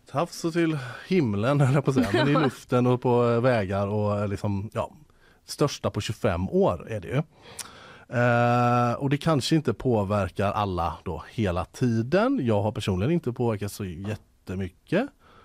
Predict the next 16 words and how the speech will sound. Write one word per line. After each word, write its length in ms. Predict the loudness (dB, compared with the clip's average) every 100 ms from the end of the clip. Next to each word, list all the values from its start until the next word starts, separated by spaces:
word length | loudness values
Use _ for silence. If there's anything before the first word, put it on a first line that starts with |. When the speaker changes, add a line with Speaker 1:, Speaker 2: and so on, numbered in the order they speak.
| _ _
Speaker 1:
Men 400 | -2 0 0 -2
å 80 | -4
andra 180 | -4 -4
sidan 200 | -2 0
Speaker 2:
Nej. 140 | 2
Speaker 1:
så 80 | 2
kör 180 | 0 0
jag 200 | -2 -4
ju 60 | -2
aldrig 460 | -4 -6 -8 -10 -8
bil 360 | -4 -4 -6 -8
och 200 | -6 -8 -8 -12
är 180 | -10 -8
aldrig 500 | -6 -6 -8 -14 -14
på 240 | -12 -12 -12 -10
skjutfält. 640 | -10 -4 -4 -4 -8 -18